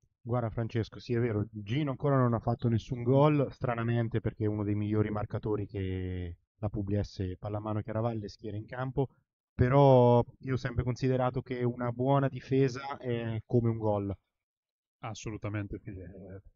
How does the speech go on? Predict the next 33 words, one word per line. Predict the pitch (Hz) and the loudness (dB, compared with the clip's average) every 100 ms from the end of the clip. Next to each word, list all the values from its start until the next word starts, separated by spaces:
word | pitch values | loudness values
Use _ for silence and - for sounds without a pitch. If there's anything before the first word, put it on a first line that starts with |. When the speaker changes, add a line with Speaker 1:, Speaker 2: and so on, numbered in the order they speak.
| _ _ _ 123 | _ _ _ -14
Speaker 2:
in | 104 | -6
certi | - 131 139 | 0 0 0
casi | - 147 139 | 0 0 0
è | 135 | -4
equivalente. | 120 135 123 123 101 104 107 - _ _ _ _ | -2 -2 0 -2 -4 -8 -12 -14 _ _ _ _
Speaker 1:
Poi, | 107 101 _ _ _ _ - | -8 -8 _ _ _ _ -8
in | 120 | 2
questo | 127 - 131 | 4 4 2
campionato | 120 123 127 123 | 2 2 0 -2
così | - 117 110 127 113 104 101 | -2 0 2 2 2 2 0
si | - | -2
è | 104 | -6
visto | 104 - | -4 -4
che | 117 117 | -2 0
le | 113 | 2
partite | 113 131 123 | 0 0 -2
si | 113 113 | -2 -2
vincono | 110 110 113 110 110 101 _ _ _ | -4 -2 0 2 0 -4 _ _ _
quasi | 107 123 117 113 | -4 -2 0 0
in | 113 | 0
difesa, | 113 127 117 104 | 0 2 0 -2
cioè | - 110 | -8 -8
nel | 104 | -6
senso | 110 107 104 | -6 -6 -6
forse | 104 113 - | -4 -4 -2
la | 104 101 | -6 -4
difesa | 101 101 120 110 | -6 -4 -4 -4
è | |
più | - | -4
importante | 110 - 110 - 120 117 113 | -4 -2 -4 -2 -6 -4 -6
che | |
non | 113 113 | -2 -2
l'attacco. | 117 - 110 - 87 | -2 -2 -4 -4 -10